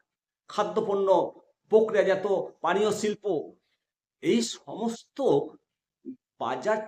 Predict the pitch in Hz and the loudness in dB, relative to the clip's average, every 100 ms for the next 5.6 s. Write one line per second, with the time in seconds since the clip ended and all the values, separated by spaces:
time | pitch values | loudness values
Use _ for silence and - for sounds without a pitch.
0 | - - 127 127 123 110 95 98 78 - | -12 -12 -8 -4 -4 -6 -10 -14 -18 -20
1 | _ _ _ _ _ _ _ _ _ _ | _ _ _ _ _ _ _ _ _ _
2 | 214 302 143 160 175 185 233 294 - - | 2 2 2 4 4 2 2 2 0 -12
3 | - 202 214 143 123 185 226 - 349 - | -8 -6 -2 0 -2 -2 -6 -4 -4 -4
4 | 294 196 165 - _ _ _ _ _ _ | -4 -4 -4 -12 _ _ _ _ _ _
5 | _ - 151 151 269 262 | _ -2 -2 0 2 2